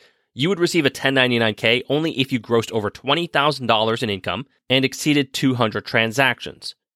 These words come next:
All right, so let that sink in for just a second there. If you grossed over twenty thousand dollars in payment through these apps and exceeded two hundred transactions, you would be sent a ten ninety-nine K, and so would the I R S.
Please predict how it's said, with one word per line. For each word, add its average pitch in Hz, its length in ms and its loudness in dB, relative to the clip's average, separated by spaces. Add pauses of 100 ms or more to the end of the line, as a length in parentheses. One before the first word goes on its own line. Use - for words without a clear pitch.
(120)
All 113 80 0
right, 117 160 2
so 135 100 2
let 127 240 2
that 143 160 0
sink 135 220 0
in 123 80 2
for 120 120 0
just 110 220 -2
a 110 40 0
second 117 340 0
there. 87 320 -8
If 117 180 -4
you 127 80 0
grossed 131 360 0
over 107 180 0
twenty 165 560 -2
thousand 147 420 0
dollars 113 300 2
in 110 80 -4
payment 98 360 -4
through 104 120 -6
these 90 180 -8
apps 87 300 -2 (340)
and 117 160 2
exceeded 143 540 2
two 131 180 -2
hundred 110 260 0
transactions, 135 680 0 (340)
you 113 160 0
would 120 100 4
be 117 120 2
sent 101 260 -2
a 104 120 -2
ten 95 260 -8
ninety-nine 82 480 -6
K, 117 320 0
and 101 100 -8
so - 160 -6
would 90 80 -8
the 90 120 -10
I 85 140 -12
R 87 160 -4
S. - 220 -6